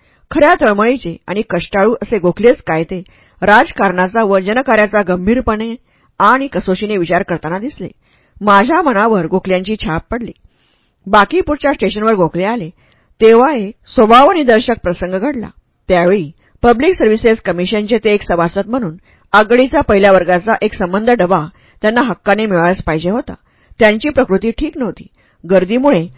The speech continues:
आणि अप्रिय लोकांच्या सहवासामुळे त्यांना त्रास होई. थोडा निवांतपणा मिळेल, काँग्रेस अधिवेशनाच्या दगदगीनंतर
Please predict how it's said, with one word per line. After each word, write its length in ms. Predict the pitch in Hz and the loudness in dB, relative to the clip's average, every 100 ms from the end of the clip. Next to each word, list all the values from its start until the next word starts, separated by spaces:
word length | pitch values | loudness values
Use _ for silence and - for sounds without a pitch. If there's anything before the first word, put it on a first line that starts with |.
| _ _ - | _ _ -4
आणि 200 | 220 262 - | -2 0 -2
अप्रिय 360 | 196 254 277 294 | -2 0 4 4
लोकांच्या 460 | 196 190 190 202 | 4 2 0 -2
सहवासामुळे 720 | 202 180 170 170 208 240 180 165 _ _ _ | 0 0 0 0 -4 -6 -8 -10 _ _ _
त्यांना 260 | 208 202 208 | -2 -2 -2
त्रास 360 | 180 151 175 | -2 -4 -4
होई. 160 | 262 185 _ _ _ _ _ - | -8 -10 _ _ _ _ _ 0
थोडा 220 | 254 247 | 4 4
निवांतपणा 600 | 214 180 202 240 220 233 | 4 0 0 -2 -4 -2
मिळेल, 340 | 247 240 170 220 _ | -4 -6 -10 -16 _
काँग्रेस 320 | 196 202 254 277 | 0 2 2 0
अधिवेशनाच्या 760 | 208 202 202 214 202 202 202 165 _ _ | 0 0 0 -2 -4 -4 -8 -10 _ _
दगदगीनंतर 720 | - 190 214 240 247 202 214 | -4 0 0 0 -2 -2 -2